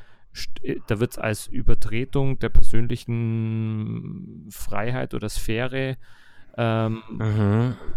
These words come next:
Speaker 1: ge-, ge-, gefühlt interpretiert, wenn dir jemand zu nahe tritt. Also du gehst dann automatisch weg.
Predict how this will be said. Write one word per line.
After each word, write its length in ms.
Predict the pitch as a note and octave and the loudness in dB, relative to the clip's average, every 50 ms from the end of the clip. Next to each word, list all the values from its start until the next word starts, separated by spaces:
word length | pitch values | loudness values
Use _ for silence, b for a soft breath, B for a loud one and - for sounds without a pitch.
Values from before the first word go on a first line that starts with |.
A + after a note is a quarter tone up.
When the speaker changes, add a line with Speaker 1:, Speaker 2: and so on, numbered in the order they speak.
| - - - | -2 -2 -4
Speaker 1:
ge-, 200 | - - B2+ - A#2+ A#2 - - - - | -4 -4 -6 -6 -6 -6 -4 -4 -4 -4
ge-, 160 | - B2+ - - - | -4 -6 -8 -8 -8
gefühlt 480 | - A#2 - - - D3+ E3 E3+ - | -8 -2 4 8 8 8 8 6 4
interpretiert, 680 | - C#3+ C3+ - C3 - C3+ A#2 - - - D#3 D#3+ - | 2 -2 -2 -2 2 4 4 4 4 2 0 -2 -2 -2
wenn 120 | C3 B2 | -4 -4
dir 120 | A#2+ B2 A#2+ | -4 -4 -6
jemand 200 | A#2+ A#2+ A#2+ - | -6 -6 -6 -4
zu 120 | - C3 | -2 0
nahe 260 | C3 C3+ C#3 C3+ A2+ | 0 2 2 0 -2
tritt. 220 | - - G#2+ - - | -2 -4 -6 -8 -8
Also 120 | F#2 G#2 | -10 -12
du 80 | - - | -14 -14
gehst 200 | - A#2 - - | -14 -12 -12 -10
dann 100 | B2 B2 | -10 -10
automatisch 560 | B2 - - A2+ A2+ A#2 - - A#2+ - - | -10 -10 -10 -10 -10 -8 -8 -8 -8 -6 -4
weg. 300 | A#2+ A#2+ - - - - | -4 -4 -4 -4 -6 -6